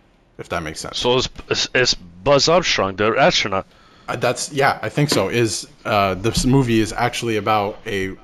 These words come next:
Speaker 1: Chris Evans isn't voicing a toy or a T V character. He's voicing a real human.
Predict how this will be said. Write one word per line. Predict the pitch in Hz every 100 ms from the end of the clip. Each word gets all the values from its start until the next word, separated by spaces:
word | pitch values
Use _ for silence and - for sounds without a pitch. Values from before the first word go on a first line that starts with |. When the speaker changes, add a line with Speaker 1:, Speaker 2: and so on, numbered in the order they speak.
| - - 139
Speaker 1:
Chris | - 190
Evans | 190 170 139 127
isn't | 131 123 131
voicing | 110 123 123 110
a |
toy | 85 - 135 104 95
or | 107 101
a | 87
T | 120
V | 107
character. | - 95 85
He's | - 135 127
voicing | 104 113 120 120
a | 104 101
real | 92 104 117 107
human. | - 110 76